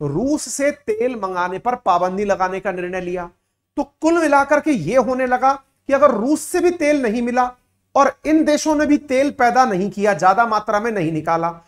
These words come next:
तब तो महंगाई और ज्यादा बढ़ जाएगी। ऐसी स्थिति में बाइडेन जो है वो सऊदी अरब आने के लिए तैयार हुए।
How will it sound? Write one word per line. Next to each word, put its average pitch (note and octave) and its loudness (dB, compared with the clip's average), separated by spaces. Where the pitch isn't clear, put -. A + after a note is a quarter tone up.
तब A#3 2
तो B3+ 2
महंगाई G#3 -2
और D3 0
ज्यादा F3 -2
बढ़ D#3+ -4
जाएगी। D3+ -6
ऐसी A#3+ -4
स्थिति E3+ -10
में F#3+ -10
बाइडेन F#3 2
जो F3+ -6
है D#3 -10
वो A3 0
सऊदी F#3 -2
अरब E3+ 0
आने C3+ -8
के C#3+ -10
लिए F3 -4
तैयार E3+ 0
हुए। A2+ -10